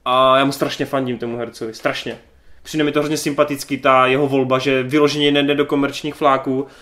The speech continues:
mimo třeba, když si vezmu ty druhý podfukáře, tak jako hrozně mě baví tyho projekty, že fakt je taky rozmanitej. Prostě,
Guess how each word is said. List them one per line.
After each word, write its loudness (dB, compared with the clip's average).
mimo 2
třeba, -4
když -6
si -8
vezmu -4
ty -4
druhý -2
podfukáře, -2
tak -6
jako -2
hrozně -4
mě -2
baví -2
tyho -2
projekty, -6
že -6
fakt -2
je 0
taky -2
rozmanitej. -2
Prostě, -8